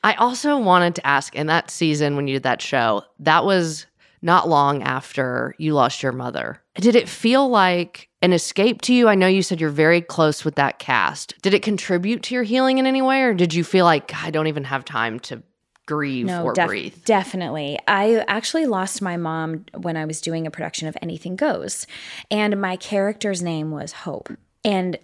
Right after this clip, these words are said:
Speaker 2: that was a bright, bubbly show as well, and a great escape. And then Cinderella was, like, a year and a half after I lost my mom. And I remember doing Cinderella and thinking, "I get two mothers
Speaker 1: Mm.
Speaker 2: in this,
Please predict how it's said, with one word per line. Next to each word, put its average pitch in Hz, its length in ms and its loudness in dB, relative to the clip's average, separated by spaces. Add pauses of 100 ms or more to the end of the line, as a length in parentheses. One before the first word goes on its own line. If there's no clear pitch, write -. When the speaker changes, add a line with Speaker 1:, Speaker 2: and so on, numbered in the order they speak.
Speaker 2:
that 190 340 2
was 185 280 0
a 165 200 -6 (240)
bright, 165 440 -2
bubbly 160 320 -2
show 151 380 -4
as 151 240 -4
well, 143 440 -6
and 156 140 -8
a 156 40 -8
great 156 300 -4
escape. - 480 -10 (240)
And 185 140 -2
then 170 100 -4
Cinderella 208 480 0
was, 180 220 -2
like, 160 240 -6
a 175 80 -4
year 165 220 -6
and 156 80 -6
a - 20 -8
half 156 240 -10
after 143 560 -8
I 151 240 -8
lost 147 340 -8
my 143 120 -8
mom. 143 420 -10 (460)
And 190 400 -2
I 196 40 -2
remember 185 600 -2 (120)
doing 175 280 -4
Cinderella 160 480 -6
and 160 180 -8
thinking, 156 480 -8 (460)
"I 185 100 -2
get 185 240 -8
two 196 220 -8
mothers 175 520 -10 (220)
Speaker 1:
Mm. 220 380 0
Speaker 2:
in 180 160 2
this, 160 540 -4